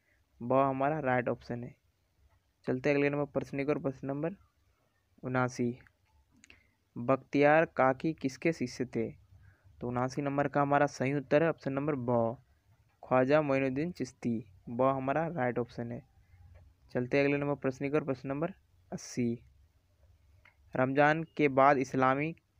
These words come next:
कैलेंडर को कौन सा महीना आरंभ होता है? तो अस्सी नंबर का हमारा राइट आंसर है ऑप्शन नंबर सौ, सवाल। सौ हमारा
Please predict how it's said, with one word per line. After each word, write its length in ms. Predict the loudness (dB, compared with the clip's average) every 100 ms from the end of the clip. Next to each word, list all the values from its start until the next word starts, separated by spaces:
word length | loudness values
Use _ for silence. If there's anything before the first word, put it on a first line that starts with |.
| _ -2
कैलेंडर 380 | 0 2 0
को 160 | 2 -2
कौन 400 | -4 -4 -2 -2
सा 180 | -2 -2
महीना 320 | 0 -2 -2
आरंभ 360 | 0 0 -2 -2
होता 360 | -4 -4 -2
है? 160 | -2 -8 _ _ _ _ _ _ _ _ -10
तो 60 |
अस्सी 220 | -10 -6 -6
नंबर 240 | -2 -2
का 80 | -2
हमारा 280 | 0 -2 -2 -8
राइट 460 | -12 -2 0 0 -2
आंसर 300 | -8 -4 -2
है 60 | -2
ऑप्शन 220 | -4 -6
नंबर 280 | -4 -6 -8 -14 _ -20 -20 -8 -2
सौ, 360 | 0 0 -6 _ _ _ _ _ _
सवाल। 600 | -4 2 4 4 4 -2 -8 _ _ _ _ _ _ _ 0
सौ 240 | 2 2
हमारा 320 | 2 0 0